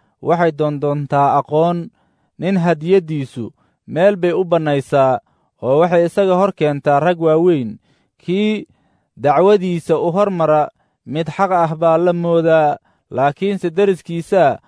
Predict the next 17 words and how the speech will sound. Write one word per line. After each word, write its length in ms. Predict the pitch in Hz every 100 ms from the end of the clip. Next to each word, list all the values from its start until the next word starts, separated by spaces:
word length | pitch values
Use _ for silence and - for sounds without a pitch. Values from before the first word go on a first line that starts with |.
| _ _
ka 120 | -
daba 220 | 196 185 190
yimaada 720 | 180 165 160 156 147 156 147 _ _ _ _ _
oo 360 | 139 185 226 214
imtixaama 880 | 208 190 190 160 175 180 185 185 180
isaga. 520 | 165 - 214 175 123 - _ _ _ _
Saamigu 600 | - 180 220 240 220 202 214
wuxuu 280 | 220 214
joojiyaa 560 | 180 180 180 160 180 175
muramo, 600 | 175 175 175 180 208 202 _ _ _ _ -
oo 180 | 127 160 196
wuxuu 260 | 190 196
kala 260 | 180 175 165
kaxeeyaa 500 | 175 156 165 170 165
kuwa 240 | 208 196
xoogga 340 | 175 196 170 156
badan. 460 | 151 147 151 151